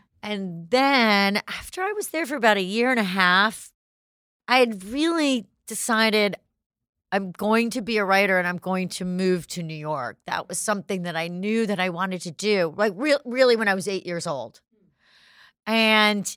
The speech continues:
and I just decided, <sighs> I finally got out of the house.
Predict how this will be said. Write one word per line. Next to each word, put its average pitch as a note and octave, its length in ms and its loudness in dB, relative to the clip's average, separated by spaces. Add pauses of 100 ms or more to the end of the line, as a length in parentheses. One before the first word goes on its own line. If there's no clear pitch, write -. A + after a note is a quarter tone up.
(140)
and G3 160 -8
I A3 140 -2
just - 240 -10
decided, B3 640 0 (160)
<sighs> - 160 -20
I - 60 -16
finally B3 460 -2
got F#3+ 200 6
out G3+ 200 8
of F3 80 2
the D#3+ 80 2
house. F#3 800 2